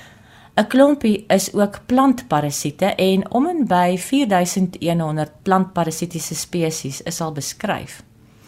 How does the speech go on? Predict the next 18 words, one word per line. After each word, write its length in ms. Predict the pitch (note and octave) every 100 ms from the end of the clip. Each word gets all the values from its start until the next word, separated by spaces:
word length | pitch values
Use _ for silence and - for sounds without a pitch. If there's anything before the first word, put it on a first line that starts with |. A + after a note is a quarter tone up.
| - - - -
Die 300 | F3+ A3+ D4+
plantparasitiese 1040 | - B3 D#4 F4 D4+ C4+ - F#3 F#3 F3+
wurms 460 | C3+ C3 F#3 D#4+ - -
kan 220 | G3+ F#3+
grootskaalse 920 | - B3 C4 C#4 - E3 D#3 D#3 D3+
skade 560 | - F#3 E3+ D#3 D#3
aan 160 | D#3 D3+
gewasse 580 | - C#3 C3 D3 - E3+
aanrig. 520 | C3 B2+ B2 - - - - - _ _
Tot 220 | D#4 F4
soveel 440 | - E4+ - F#3 F#3
soos 300 | - E3+ - -
twaalf 380 | A#3 A#3+ A#3+ A#3+
persent 480 | F3 - C3+ C#3+ -
van 160 | D#3+
die 80 | D3+
wêreldwye 680 | C#3 C#3 F#3 A3+ E3 D3 D3
gewasopbrengs 1200 | - D3 C#3 F3+ - - F#3 D#3 C3 A#2+ C#3